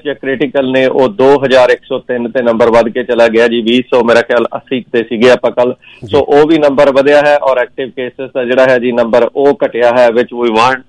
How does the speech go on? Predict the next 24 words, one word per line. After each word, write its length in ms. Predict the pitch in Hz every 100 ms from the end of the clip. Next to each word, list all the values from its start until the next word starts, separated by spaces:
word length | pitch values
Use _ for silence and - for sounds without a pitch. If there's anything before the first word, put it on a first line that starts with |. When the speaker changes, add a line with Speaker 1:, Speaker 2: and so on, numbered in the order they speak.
| -
Speaker 1:
to 80 | 135
be 180 | 131 123
reduced। 480 | 123 135 135 160 147 _ _ _
ਸੋ 220 | - 131
ਦੇਖਦੇ 360 | 117 147 147 160
ਹਾਂ 80 | 160
ਜੀ, 100 | 156
ਹੁਣ 140 | 147
ਜਦੋਂ 200 | 147 147
ਕ-, 100 | -
ਨਵੇਂ 400 | 151 131 135 151
ਅੰਕੜੇ 340 | 147 135 139
ਆਉਂਦੇ 240 | 139 131 139
ਨੇ 100 | 139
ਤਾਂ 120 | -
ਕੱਲ੍ਹ 340 | - 151 165
ਨੂੰ 160 | 165 160
ਕਲੀਅਰ 380 | - 143 143 139
ਹੋ 120 | 131
ਜਾਏਗੀ 320 | 123 131 131
ਜੀ 100 | 135
ਪਿਕਚਰ, 380 | 135 127 - 131
ਕਿੰਨੇ, 380 | 113 127 135
ਅ, 20 | 135